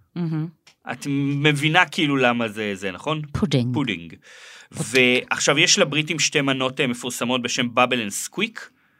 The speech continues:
Speaker 2: ו-
Speaker 1: תספר ל-,
Speaker 2: בבל אנד
Speaker 1: למאזינות.
Speaker 2: סקוויק זה בעצם, אה, אה,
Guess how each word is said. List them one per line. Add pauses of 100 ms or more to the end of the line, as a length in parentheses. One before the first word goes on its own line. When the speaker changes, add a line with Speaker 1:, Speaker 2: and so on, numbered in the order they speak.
(640)
Speaker 2:
ו-
Speaker 1:
תספר
ל-,
Speaker 2:
בבל (140)
אנד
Speaker 1:
למאזינות.
Speaker 2:
סקוויק
זה
בעצם,
אה,
אה,